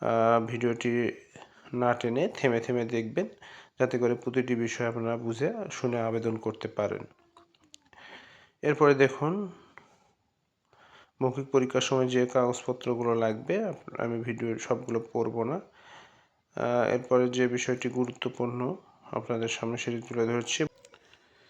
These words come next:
বারো নম্বর পয়েন্ট আমার কাছে গুরুত্বপূর্ণ মনে হয়েছে। দেখুন, সকল পদের পরীক্ষা একই তারিখে অনুষ্ঠিত হওয়ার সম্ভাবনা থাকায় আবেদনকারীকে একাধিক পদে আবেদন করার ক্ষেত্রে নিরুৎসাহিত করা হলো। অর্থাৎ, আহ, যেহেতু তারা তিন ক্যাটাগরির,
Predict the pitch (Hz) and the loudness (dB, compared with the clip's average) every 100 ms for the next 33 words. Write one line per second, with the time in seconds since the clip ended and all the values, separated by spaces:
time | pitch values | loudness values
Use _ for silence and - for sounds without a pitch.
0 | - _ _ - 135 131 127 127 131 131 | -20 _ _ -6 6 6 8 6 4 6
1 | 123 113 120 117 117 - - 123 123 120 | 4 6 0 0 -2 -4 -2 -2 -2 -2
2 | 120 117 117 113 113 113 113 - 143 143 | 0 0 0 0 -2 -4 -4 -2 -2 0
3 | 123 - 151 170 - - - - - 135 | -4 -2 -6 -6 -18 -20 -20 -6 4 8
4 | 143 135 123 123 123 123 - 123 123 123 | 8 6 2 2 0 0 2 2 2 2
5 | 123 113 123 123 - 107 120 117 113 120 | 0 0 -2 0 -2 -2 0 0 0 -2
6 | 113 117 117 113 117 120 147 127 120 113 | -2 -2 -2 -2 -2 0 0 0 -2 -2
7 | 113 113 131 123 117 123 123 117 143 - | -4 -2 -4 -4 -4 -6 -2 -2 -2 -2
8 | 120 117 113 117 113 117 - 123 - 170 | -2 -2 -2 0 0 -2 -4 -6 0 -2
9 | 175 160 123 123 - 120 - 113 107 104 | 0 -4 -2 -2 0 -2 -2 -2 0 -2
10 | 117 139 - - 120 117 - - - - | -4 -2 -4 0 0 0 -4 -20 -20 -18
11 | - - - - _ - 120 113 113 120 | -20 -20 -20 -20 _ -2 2 2 0 0
12 | 120 127 127 131 - 135 135 - 120 117 | 0 2 2 0 -2 -12 -10 0 0 2
13 | 127 123 117 120 117 120 | 0 0 0 2 2 0